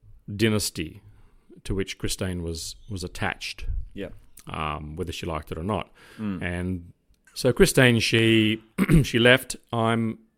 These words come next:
Speaker 1: at home in my apartment,
Speaker 2: Uh-huh.
Speaker 1: sharing, you know, the, the fateful apartment with my brother and his friend.
Speaker 2: Yep.
Speaker 1: And I just didn't want to rush, but I thought,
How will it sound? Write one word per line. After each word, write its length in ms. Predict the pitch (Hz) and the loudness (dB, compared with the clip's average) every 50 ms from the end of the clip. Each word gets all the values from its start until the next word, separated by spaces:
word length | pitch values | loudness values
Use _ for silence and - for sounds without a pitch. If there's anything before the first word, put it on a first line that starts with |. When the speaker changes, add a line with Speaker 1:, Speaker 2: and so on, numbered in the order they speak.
| - | 0
Speaker 1:
at 140 | 117 113 - | 0 0 0
home 460 | - 113 110 123 151 180 214 240 226 - - | 2 0 0 2 0 0 -2 -6 -8 -12 -6
in 100 | - 113 | -4 -2
my 160 | 107 101 101 98 | 0 2 2 0
apartment, 560 | 95 - 107 98 101 117 - 156 208 226 - - - - - - - | 0 0 0 -2 0 0 -2 -4 -6 -6 -10 -14 -14 -12 -10 -10 -10
Speaker 2:
Uh-huh. 260 | 104 95 95 101 101 104 - | -8 -8 -8 -8 -10 -10 -14
Speaker 1:
sharing, 720 | - - - - 98 98 98 95 95 92 92 90 90 90 - | -12 -10 -4 -2 -2 0 0 0 -2 -2 -4 -8 -10 -10 -8
you 80 | - 101 | -6 -4
know, 100 | 92 90 | -4 -4
the, 220 | 82 90 87 90 - - _ | -6 -6 -8 -8 -12 -16 _
the 80 | - 95 | -10 -6
fateful 340 | - 104 98 92 - - 92 | -2 -2 -2 -2 -2 -6 -8
apartment 400 | 87 - 87 85 87 - - - | -6 -6 -6 -6 -6 -6 -8 -10
with 140 | 101 87 90 | -12 -10 -8
my 240 | 90 90 90 85 85 - _ _ _ _ _ _ | -8 -6 -6 -8 -10 -12 _ _ _ _ _ _
brother 460 | - 95 95 92 92 85 90 90 87 | -8 -6 -4 -4 -4 -4 -4 -6 -6
and 200 | - 90 90 82 | -8 -10 -10 -8
his 180 | 87 87 85 - | -10 -10 -12 -12
friend. 540 | - - 101 110 147 180 202 226 247 240 - - - - - 90 | -10 -6 -4 -2 -2 -2 -4 -6 -6 -8 -12 -16 -18 -18 -12 -8
Speaker 2:
Yep. 200 | 90 95 113 - - - - - - _ _ _ _ _ _ _ _ _ _ _ _ _ _ _ _ _ - | -6 -6 -6 -8 -10 -20 -20 -20 -20 _ _ _ _ _ _ _ _ _ _ _ _ _ _ _ _ _ -4
Speaker 1:
And 500 | 143 139 143 143 143 139 139 135 131 139 | -2 0 0 2 2 2 2 2 2 2
I 120 | 139 156 | 2 2
just 180 | 175 156 - - | 0 -2 -4 -6
didn't 160 | - 135 117 113 | -4 -2 0 0
want 100 | 101 95 | 2 2
to 40 | 92 | 2
rush, 380 | 87 92 95 113 113 - - | 2 2 2 2 0 -2 -6
but 140 | - - 98 | -4 -2 -2
I 180 | 95 92 92 95 | 0 0 -2 -4
thought, 460 | - - - 104 95 95 95 - - | -6 -6 -6 -4 -2 -2 -4 -6 -8